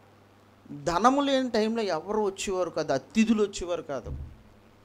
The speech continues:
ఆ టైంలో అతిథులు వస్తున్నారంటే వాళ్ళ దగ్గర ఎక్కడైతే మాట వస్తుందేమోనని, నీకు అర్థం కావాలి, వాళ్ళ దగ్గర ఎక్కడైతే మాట వస్తుందేమోనని,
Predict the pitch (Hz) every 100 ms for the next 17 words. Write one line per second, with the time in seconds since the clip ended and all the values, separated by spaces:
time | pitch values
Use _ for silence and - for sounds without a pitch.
0 | _ - - - - - - 139 147 156
1 | 185 180 160 160 147 131 - 208 208 190
2 | - - 170 165 160 170 151 139 139 185
3 | 160 - 208 208 214 175 139 147 190 220
4 | 214 - 220 214 214 226 220 214 196 147
5 | - - - - - - - - - -
6 | - - _ - - - - - 131 127
7 | 127 175 196 196 180 101 - - - -
8 | - - 151 170 156 190 196 - 247 254
9 | 269 285 269 240 226 220 - 185 170 156
10 | 156 143 135 127 107 98